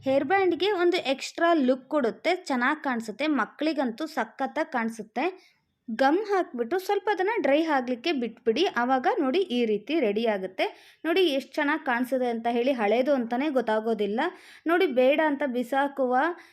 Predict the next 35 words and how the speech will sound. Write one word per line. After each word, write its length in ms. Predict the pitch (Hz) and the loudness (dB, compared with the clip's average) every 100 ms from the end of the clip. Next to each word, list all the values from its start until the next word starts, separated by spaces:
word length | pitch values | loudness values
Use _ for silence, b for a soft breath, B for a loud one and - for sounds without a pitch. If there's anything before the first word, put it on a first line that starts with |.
| - | -6
ನಾವು 360 | 254 247 233 240 | 0 0 2 2
ಡ್ರೆಸ್ಸಿಂದ 720 | 208 226 262 - 330 269 202 202 262 | 2 2 0 0 0 0 2 0 -2
ಉಪಯೋಗಿಸ್ಬಿಟ್ಟು, 800 | 247 226 262 254 - 214 202 294 | -6 0 2 2 0 -2 0 0
ಹಾಗೆ 320 | 339 285 262 349 | 2 2 2 0
ಬೇಡ 300 | 262 240 220 | 0 2 0
ಅಂತ 140 | 220 | 0
ಬಿಸಾಕುವ 600 | 220 208 226 294 311 269 233 | -2 -4 -4 -4 -2 -2 0
ಹೇರ್ 340 | 214 214 254 | 0 0 2
ಬ್ಯಾಂಡನ್ನ 420 | 294 349 302 262 247 | 2 2 2 0 -2
ಉಪಯೋಗಿಸ್ಬಿಟ್ಟು 540 | 233 240 226 - 226 | -2 -4 -4 -4 -6
ಎಷ್ಟ್ 280 | - 370 370 | -2 -2 -2
ಚೆನ್ನಾಗ್ 320 | - 320 320 | -4 -4 -2
ನಾವು 600 | 285 214 214 240 294 - | -2 0 0 -2 -4 -4
ರೆಡಿ 240 | 214 226 233 | 0 2 2
ಆ-, 160 | 226 | 0
ಮಾಡಿದ್ವಿ 480 | 214 208 214 202 202 | 0 0 -2 -2 -2
ಅಂತ 160 | 190 190 | -4 -4
ಹೇಳಿ. 340 | 196 262 381 B B B B 381 | -4 -4 -4 B B B B -2
ಓಕೆ 220 | 381 466 | 0 -2
ಫ್ರೆಂಡ್ಸ್, 360 | 427 453 415 | -2 -4 -2
ನಿಮ್ಮೆಲ್ರಿಗೂ 540 | 320 311 359 359 339 349 | 0 2 2 2 0 -2
ಕೂಡ 240 | 330 320 370 - | 0 0 0 0
ಈ 100 | 285 | -2
ವಿಡಿಯೋ 280 | 269 277 302 | 0 0 0
ಇಷ್ಟ 320 | 254 - - 294 | -2 -4 -2 -2
ಆದ್ರೆ 320 | 247 247 277 | 0 0 2
ಮರೀದೇನೆ 640 | 262 220 262 349 392 370 | 2 2 2 2 2 2
ಲೈಕ್ 340 | 320 285 285 | 2 0 -2
ಮಾಡಿ, 220 | 285 285 480 | -2 0 -2
ಹಾಗೆ 340 | - 466 466 | -4 -4 -2
ನಿಮ್ಮ 180 | 392 381 381 | -2 0 -2
friends 340 | 330 311 302 339 | -2 -4 -2 -4
and 120 | 339 | -2
ಫ್ಯಾಮಿಲಿಗೂ 520 | 277 240 254 262 285 | -2 -2 -2 -4 -6
ಕೂಡ 260 | - 220 | -2 -2